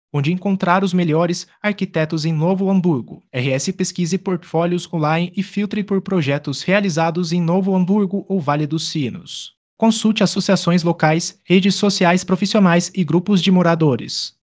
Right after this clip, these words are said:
Peça indicações em lojas de material de construção e entre vizinhos que fizeram obras. Verifique perfis no ciau e sites de escritórios que apresentam projetos completos e referências. Para orientação prática sobre contratação e gestão,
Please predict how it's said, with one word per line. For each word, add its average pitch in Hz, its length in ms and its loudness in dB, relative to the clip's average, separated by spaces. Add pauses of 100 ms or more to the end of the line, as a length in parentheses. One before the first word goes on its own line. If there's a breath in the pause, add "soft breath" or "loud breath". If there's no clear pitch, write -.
(120)
Peça 156 220 2
indicações 190 580 2
em 143 80 0
lojas 143 340 4
de 175 120 2
material 180 480 4
de 170 100 2
construção 196 720 0
e 190 80 4
entre 208 220 2
vizinhos 151 480 2
que 214 120 0
fizeram 196 460 2
obras. 107 600 -2 (260)
Verifique 175 380 0
perfis 175 420 2
no 160 100 4
ciau 190 380 2
e 185 80 4
sites 196 420 2
de 190 80 0
escritórios 185 600 2
que - 100 0
apresentam 196 480 2
projetos 165 600 2
completos 165 600 2
e 170 60 2
referências. 180 920 0 (320)
Para 135 160 0
orientação 196 560 0
prática 151 400 0
sobre 180 280 -2
contratação 196 840 0
e 202 80 0
gestão, 190 540 0